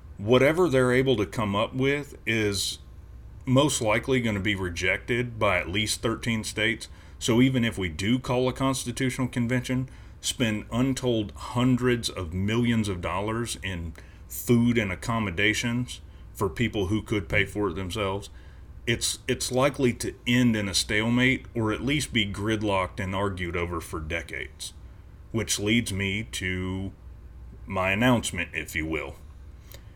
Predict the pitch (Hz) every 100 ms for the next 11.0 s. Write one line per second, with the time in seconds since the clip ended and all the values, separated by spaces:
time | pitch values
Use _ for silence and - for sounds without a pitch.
0 | - - - - - - - - - 165
1 | 139 147 170 202 151 156 135 123 113 92
2 | 113 110 - 107 95 90 82 - 101 92
3 | 90 90 85 - 95 85 80 71 65 -
4 | - - - 160 165 147 139 - 101 92
5 | 92 98 - 104 117 123 117 107 101 95
6 | - - 101 101 107 98 98 92 80 -
7 | 107 104 98 - 90 87 82 - - 92
8 | 92 98 98 101 104 92 90 87 85 -
9 | 101 92 87 85 90 87 85 85 82 -
10 | 82 78 - 85 80 - - - 71 -